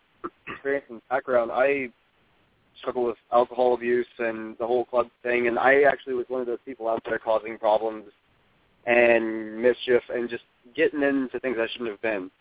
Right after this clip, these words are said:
And this way, it, it's, I'm able to kinda give back, uh, and just kinda make things better and kinda fix or try to make right some of the wrongs I've committed and been a part of or just seen and done nothing.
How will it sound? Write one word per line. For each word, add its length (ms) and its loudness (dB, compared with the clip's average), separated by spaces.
And 220 4
this 120 4
way, 220 4
it, 140 2
it's, 260 0
I'm 160 4
able 180 2
to 140 4
kinda 220 0
give 380 0
back, 280 0
uh, 680 2
and 160 -2
just 160 -10
kinda 160 -4
make 320 0
things 220 -2
better 260 4
and 100 -10
kinda 180 -4
fix 200 0
or 200 2
try 280 6
to 320 2
make 220 -2
right 260 2
some 120 -8
of 80 -6
the 60 -2
wrongs 380 0
I've 320 0
committed 360 -2
and 120 -4
been 120 -4
a 60 -2
part 280 4
of 180 0
or 100 6
just 240 -2
seen 220 2
and 180 -4
done 200 2
nothing. 420 0